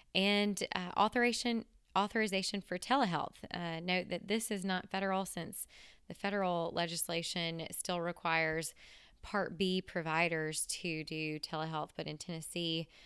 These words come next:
uh, t-, uh, Tennessee pharmacists can sign up to be providers and thus, uh, can sign up for telehealth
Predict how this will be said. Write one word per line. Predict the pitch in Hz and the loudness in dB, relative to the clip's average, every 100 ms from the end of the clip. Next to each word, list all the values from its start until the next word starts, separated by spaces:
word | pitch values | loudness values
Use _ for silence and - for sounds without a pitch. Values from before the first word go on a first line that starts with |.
| - - | -20 -10
uh, | - 165 156 151 151 - _ _ _ _ _ _ _ - | -6 -4 -2 -2 -4 -10 _ _ _ _ _ _ _ -16
t-, | - | -10
uh, | - - - | -6 -4 -6
Tennessee | 190 180 - 185 180 175 170 170 | -6 -6 -4 -4 -4 -6 -8 -8
pharmacists | - 170 175 - 170 | -8 -6 -6 -6 -8
can | - 196 226 | -4 0 0
sign | 226 180 170 | -2 -4 -6
up | 160 | -8
to | - | -6
be | 165 | -6
providers | 160 170 160 147 147 156 160 - | -6 -6 -2 0 0 -2 -4 -6
and | 160 156 | -6 -4
thus, | 151 156 - _ _ _ _ - | -4 -6 -10 _ _ _ _ -14
uh, | - 175 - | -6 -6 -6
can | - 170 160 160 - - - - | -2 0 2 -2 -6 -18 -20 -12
sign | - 160 | -6 -2
up | 156 | -2
for | - | -2
telehealth | 165 147 151 151 143 | -2 0 0 0 -2